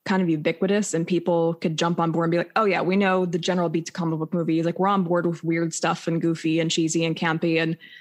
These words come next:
so the first Thor always felt like Loki and Tom Hiddleston existed in a Shakespearean tragedy.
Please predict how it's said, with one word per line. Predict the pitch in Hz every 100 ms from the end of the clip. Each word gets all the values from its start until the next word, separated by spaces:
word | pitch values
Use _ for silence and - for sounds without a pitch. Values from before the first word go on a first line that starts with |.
| - - _ -
so | - 202 196 190 -
the | -
first | 202 240 247
Thor | 247 226
always | 196 -
felt | - 190
like | 180 170 165 - _ _ _ _ _ _ _ _
Loki | 190 208 208 220 220
and | 190 190
Tom | 190 175
Hiddleston | 185 180 - 170 165
existed | 151 156 185 180 - 165
in | 170
a |
Shakespearean | 175 180 170 - 185 175 165
tragedy. | 160 175 170 160 151 160 -